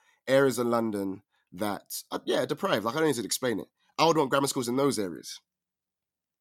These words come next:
Secondly, not only would I want the grammar schools in those areas, I would want the actual catchment area for the grammar school to be small. Because what happens at the moment, and I knew it from my own experience of the grammar school,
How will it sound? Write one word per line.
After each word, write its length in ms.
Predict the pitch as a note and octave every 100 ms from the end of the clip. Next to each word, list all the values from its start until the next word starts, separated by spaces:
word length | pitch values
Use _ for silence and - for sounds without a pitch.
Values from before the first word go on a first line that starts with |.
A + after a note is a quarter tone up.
| _ _ _ _ -
Secondly, 540 | - G#3+ - B2+ F#2 - _ _ _ _ _ C3+
not 160 | D#3+
only 180 | F#3 G3
would 100 | F3+
I 40 |
want 160 | D#3+ C#3+
the 40 |
grammar 220 | B2 C#3 C3+
schools 260 | B2+ B2
in 100 | A#2
those 200 | A#2+ A2
areas, 560 | B2 B2+ F#2+ F#2 A2+ - _ _ _ -
I 140 | C3
would 160 | C3 A2+
want 160 | B2+
the 100 | A#2
actual 240 | B2 - A2+
catchment 600 | - F#3+ - - A#2+ -
area 300 | A#2 A2+ A2
for 160 | - G#2
the 80 | G2
grammar 260 | C3+ D3
school 380 | B2 - G2+ - _ _ _
to 100 | -
be 200 | G#2+ A#2
small. 500 | G#2 - D#3 D#3+ A#2 - _ _ _ _ _ _ _ _ _ _ _ _ _ _
Because 280 | D3+ D3+ D3+
what 120 | D3+
happens 220 | E3 D#3+
at 60 | C3+
the 80 | B2+
moment, 340 | E3+ C3 A2+
and 100 | A#2
I 120 | C#3+
knew 100 | D#3
it 60 | B2+
from 140 | B2
my 120 | C3
own 120 | C#3 B2+
experience 440 | - - A#2 G2+
of 80 | G#2
the 60 |
grammar 220 | G2 A2 G2
school, 320 | - F#2